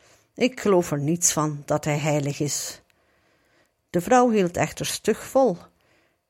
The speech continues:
en tenslotte wijdde hij zich met de volgende woorden aan Franciscus: "Ik wijd mij aan Franciscus en ik geloof dat hij heilig is, als hij mij binnen drie dagen van deze ziekte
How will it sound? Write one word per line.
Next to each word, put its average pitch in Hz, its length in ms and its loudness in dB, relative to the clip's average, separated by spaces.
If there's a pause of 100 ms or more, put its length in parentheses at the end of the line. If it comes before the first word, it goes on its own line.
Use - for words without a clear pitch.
(220)
en 240 140 0
tenslotte 208 520 0
wijdde 190 360 2
hij 190 240 2
zich 160 300 -2
met 170 160 -2
de 139 80 -2
volgende 170 480 -2
woorden 147 500 -4
aan 160 260 0
Franciscus: - 920 -6 (1200)
"Ik - 220 -6
wijd 175 300 0
mij 185 180 -2
aan 196 180 -2
Franciscus - 840 -2
en 180 160 -2
ik 175 160 -4
geloof 156 400 -4
dat 160 180 -4
hij 147 100 -2
heilig 165 460 -2
is, - 420 -2 (420)
als - 220 -2
hij 185 140 2
mij 160 200 2
binnen 180 280 0
drie 175 200 0
dagen 147 420 -2
van 143 160 -2
deze 175 360 0
ziekte 170 480 -6